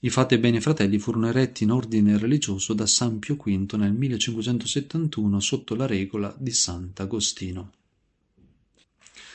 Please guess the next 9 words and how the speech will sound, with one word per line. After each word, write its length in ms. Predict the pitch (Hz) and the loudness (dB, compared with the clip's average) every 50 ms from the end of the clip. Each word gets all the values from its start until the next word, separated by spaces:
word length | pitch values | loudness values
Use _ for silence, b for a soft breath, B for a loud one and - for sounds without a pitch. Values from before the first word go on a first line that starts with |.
| B B B B B B B | B B B B B B B
Bene, 240 | - 135 113 113 107 | 0 0 0 0 -2
chiediamo 560 | - 123 117 120 117 113 113 117 113 107 98 | -4 -2 0 0 0 0 0 0 -2 -2 -4
a 180 | - - - - | -6 -12 -20 -20
questo 600 | _ - 110 104 - - - 117 107 107 110 117 - _ _ _ _ _ - | _ -10 -4 -4 -4 -4 -2 -4 -4 -4 -6 -10 -14 _ _ _ _ _ -14
grande 480 | 127 123 113 120 120 120 117 107 104 | -6 -6 -4 -4 -4 -4 -4 -2 0
santo 580 | - - - 147 123 107 95 92 95 - - 104 | 0 2 2 0 0 -2 -4 -8 -10 -14 -16 -16
che 140 | - - 107 | -12 -12 -10
ha 20 | |
dovuto 640 | 104 117 113 123 127 - - 117 110 110 104 104 | -10 -10 -10 -10 -8 -4 -4 -4 -4 -4 -6 -12